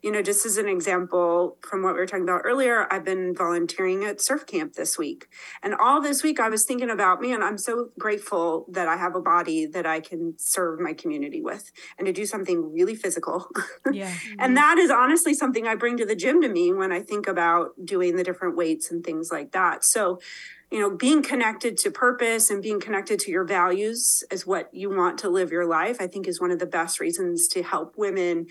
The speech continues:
Speaker 1: shift their mindset around this idea of, "I don't wanna be bulky," or whatever. And I, I don't mean to me-, use my sarcastic voice, but, like, we're not, we're not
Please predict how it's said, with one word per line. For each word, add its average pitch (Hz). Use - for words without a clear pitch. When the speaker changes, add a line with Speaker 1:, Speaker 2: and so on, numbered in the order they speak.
Speaker 1:
shift -
their 202
mindset 190
around 170
this 180
idea 165
of, 156
"I 320
don't 359
wanna 370
be 370
bulky," 285
or 196
whatever. 180
And 175
I, 190
I 208
don't 185
mean 165
to 160
me-, 170
use 170
my 160
sarcastic 160
voice, 160
but, 185
like, 185
we're 277
not, 320
we're 294
not 311